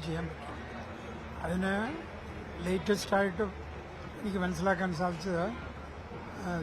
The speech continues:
ദേവസ്വം ബോർഡ് തയ്യാറാക്കിയ മാസ്റ്റർ പ്ലാൻ, അത് തിരുവനന്തപുരത്തെ എഞ്ചിനീയറിംഗ് കോളേജാണ് തയ്യാറാക്കിയതെന്നാണ് അറിയുക. അതിന് എല്ലാ തരത്തിലുള്ള, എന്താ പറയുക, അപ്രൂവൽസ് കിട്ടിയിട്ടുണ്ട്.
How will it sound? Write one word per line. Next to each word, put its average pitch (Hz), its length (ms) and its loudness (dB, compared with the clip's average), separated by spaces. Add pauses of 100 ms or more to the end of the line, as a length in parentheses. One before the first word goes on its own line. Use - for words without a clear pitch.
ദേവസ്വം 190 360 4
ബോർഡ് 190 260 6 (720)
തയ്യാറാക്കിയ 180 720 4 (380)
മാസ്റ്റർ 185 300 4 (100)
പ്ലാൻ, 175 300 2 (680)
അത് 180 160 2 (1200)
തിരുവനന്തപുരത്തെ 208 500 6
എഞ്ചിനീയറിംഗ് 196 440 6
കോളേജാണ് 185 480 6 (300)
തയ്യാറാക്കിയതെന്നാണ് 185 680 4 (380)
അറിയുക. 175 320 0 (680)
അതിന് 208 260 6 (240)
എല്ലാ 208 220 6
തരത്തിലുള്ള, 190 560 2 (960)
എന്താ 190 160 4
പറയുക, 180 220 4
അപ്രൂവൽസ് 190 500 6
കിട്ടിയിട്ടുണ്ട്. 165 500 0